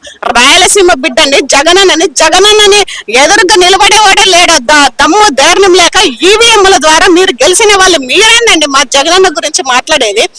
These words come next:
మీకు దమ్ము ఉంటే, ధైర్యం ఉంటే ప్రతి గ్రామంలోకి రండి. టీడీపీ వాళ్ళకి ఇదే సవాలు విసురుతున్నాం, రండి. మా జగనన్న చేసిన ఆరోగ్యశ్రీ, మరి రైతు భరోసా కేంద్రాలు, సచివాలయాలు కళ్ళు కట్టినట్టు కనిపిస్తున్నాయి. ఏ, ఏ ఒక్క పథకమైన అవినీతికి ప-,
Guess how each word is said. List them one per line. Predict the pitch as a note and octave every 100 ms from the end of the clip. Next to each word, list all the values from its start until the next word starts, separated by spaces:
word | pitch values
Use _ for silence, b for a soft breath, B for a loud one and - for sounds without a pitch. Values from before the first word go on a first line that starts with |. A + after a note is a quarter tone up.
| B B -
మీకు | C4+ F#4
దమ్ము | A#3+ D4 F4+
ఉంటే, | G#4 F#4 F#4
ధైర్యం | D4 F#4 G4+ F4+
ఉంటే | F#4+
ప్రతి | F#4 F4 G4
గ్రామంలోకి | C4 F4+ G#4+ A4+ G4+ F#4+ A4
రండి. | G#4 F#4 E4+ C4 B B -
టీడీపీ | F#4+ G4+ - G#4
వాళ్ళకి | F#4 F#4 D#4+
ఇదే | E4 F#4+
సవాలు | F4 F#4 G4
విసురుతున్నాం, | F#4 F#4+ F4+ F#4 F#4 C#4+
రండి. | D#4 G4+ G4
మా | D#4 D4+
జగనన్న | C#4 D4 F#4+ F#4+
చేసిన | F4 D4+ E4
ఆరోగ్యశ్రీ, | C#4+ E4+ G#4 E4+ F4 D#4 G4 - B B -
మరి | D4+ D#4 C#4
రైతు | C#4+ F#4+ G#4
భరోసా | D#4+ D#4+ G4+
కేంద్రాలు, | D4 C#4 F4+ G4 D4+ C#4+
సచివాలయాలు | A4+ B3 F#4 G4 G#4 G4 D#4 G4+
కళ్ళు | - F4 A4 G4+
కట్టినట్టు | G#4+ F4+ F#4+ A#4
కనిపిస్తున్నాయి. | F#4+ F4+ G#4+ G4+ F#4+ F4+ A#3+ B B G#3
ఏ, | D4 A4 D#4+ E4
ఏ | G4
ఒక్క | E4+ -
పథకమైన | D#4+ F4+ - G#4 F#4+ F#4+
అవినీతికి | F4 E4+ F#4+ A4 A#4 D4+
ప-, | D#4+ C#4+